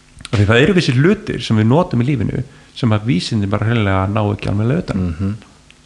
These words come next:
Speaker 2: Og vísindin segja okkur í raun og veru að það er alltaf, þú veist, þetta eru bara test. Þetta eru, hérna, vísindi eru bara prófanir sem eru endurteknar aftur og aftur og
Speaker 1: Mhm.
Speaker 2: aftur.
Speaker 1: Nákvæmlega.
Speaker 2: Og þú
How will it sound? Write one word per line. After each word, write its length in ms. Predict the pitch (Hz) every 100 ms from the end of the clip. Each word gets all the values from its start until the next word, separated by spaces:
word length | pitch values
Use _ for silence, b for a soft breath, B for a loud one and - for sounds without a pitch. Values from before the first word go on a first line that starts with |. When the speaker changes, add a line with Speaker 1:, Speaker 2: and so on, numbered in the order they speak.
| _ _ _ - - - B B -
Speaker 2:
Og 140 | 104 98
vísindin 640 | 110 113 - 113 107 104
segja 320 | 101 113 127 117
okkur 220 | 113 104
í 60 | 104
raun 180 | 107
og 120 | 104 104
veru 180 | 101 101
að 320 | 87 101 101 95 B B B
það 220 | - 98 98
er 60 | 120
alltaf, 400 | - - 98 - - - 120
þú 120 | 110
veist, 140 | 95 -
þetta 160 | 107 104
eru 80 | 98
bara 140 | 101
test. 540 | - 131 - - - - - b b b
Þetta 160 | b 113
eru, 80 | 107 90
hérna, 320 | 110 101 104 98 - - B B B
vísindi 460 | 117 131 135 123
eru 80 | 120
bara 160 | 117 113
prófanir 1040 | - - 143 143 170 160 123 101 107 131 - B B
sem 120 | - 117
eru 80 | 110
endurteknar 640 | 143 - - 123 113 -
aftur 320 | 139 - 135
og 80 | 117
aftur 260 | 95 98 131
og 60 |
Speaker 1:
Mhm. 60 | 123
Speaker 2:
aftur. 320 | 98 117 98 -
Speaker 1:
Nákvæmlega. 420 | 110 95 117 202 151 _ _ _
Speaker 2:
Og 100 | 110
þú 120 | 131